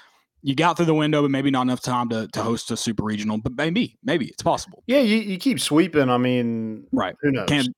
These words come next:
Speaker 1: can't deny you. But, but at the same time, it's like, hey, go right the ship about your road record this weekend and let those questions kind of fade as you, as you go to Hoover, um, and then as you have the potential to play away in a regional and super regional, and then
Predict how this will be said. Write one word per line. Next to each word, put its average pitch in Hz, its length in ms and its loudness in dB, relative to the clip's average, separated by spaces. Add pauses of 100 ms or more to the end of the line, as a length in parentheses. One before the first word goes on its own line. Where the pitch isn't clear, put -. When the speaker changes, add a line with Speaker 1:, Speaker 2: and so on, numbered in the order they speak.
(140)
Speaker 1:
can't 170 160 2
deny 123 280 2
you. 110 120 2
But, 170 300 6
but 196 220 4
at 180 120 2
the 180 80 0
same 170 180 0
time, 165 260 2
it's 143 120 -2
like, 143 240 -4 (180)
hey, 143 140 -2
go 160 180 6
right 160 300 4
the 135 100 -2
ship 131 380 -2
about 120 300 -2
your 120 140 0
road 110 260 -2
record 147 340 -2
this 113 180 -4
weekend 196 420 -2 (340)
and 127 400 0
let 127 320 -2
those 123 260 0
questions 117 460 -2
kind 113 180 -4
of 95 80 -8
fade 101 440 -4
as 101 220 -4
you, 101 300 -6 (640)
as 123 260 0
you 123 60 -2
go 127 140 0
to 131 80 0
Hoover, 113 500 2 (340)
um, 104 440 -2
and 113 120 0
then 117 120 0
as 113 180 -2
you 120 120 0
have 117 100 -2
the 113 80 -6
potential 117 420 -2
to - 60 0
play 120 160 0
away 113 340 0
in 107 80 -2
a 107 60 -2
regional 110 420 0
and 101 100 -4
super 98 260 -6
regional, 92 360 -8
and 98 100 -2
then 113 220 2